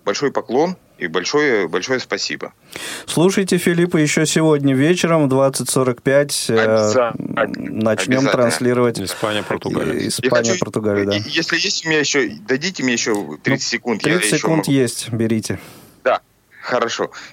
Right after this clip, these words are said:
Speaker 1: И вот я вам скажу, что я, э, в, у нас сегодня выходной день, а вчера был короткий день, до четырёх часов. Но, к сожалению, я работаю на частном пред-, предприятии и работаю до пяти часов,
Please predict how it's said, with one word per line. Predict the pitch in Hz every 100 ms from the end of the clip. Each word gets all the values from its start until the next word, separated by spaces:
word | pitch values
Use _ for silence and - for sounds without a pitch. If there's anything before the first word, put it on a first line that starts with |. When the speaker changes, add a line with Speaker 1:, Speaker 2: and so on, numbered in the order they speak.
| -
Speaker 1:
И |
вот | 123 143
я | 135
вам | 135 131
скажу, | - 135 120
что | - 117
я, | 127 156 -
э, | - 120 117 107
в, | - _ - 104
у | 117 123
нас | 143 135
сегодня | 131 135 127
выходной | 127 135 139 143
день, | 165 202
а | 117
вчера | 107 143 175
был | 156 139 -
короткий | 131 135 110 95
день, | 85 90
до | 85
четырёх | 120 - 123 123
часов. | 135 127 101 85
Но, | 117 156 165 -
к | -
сожалению, | 120 123 127 127
я | 120
работаю | 120 120 120 117
на | 113
частном | 123 123 120
пред-, | 113 123 117 117 117
предприятии | 120 113 117 117 107 107 107
и | 113
работаю | 117 117 113 104
до | 113
пяти | 127 - 190
часов, | 123 - 92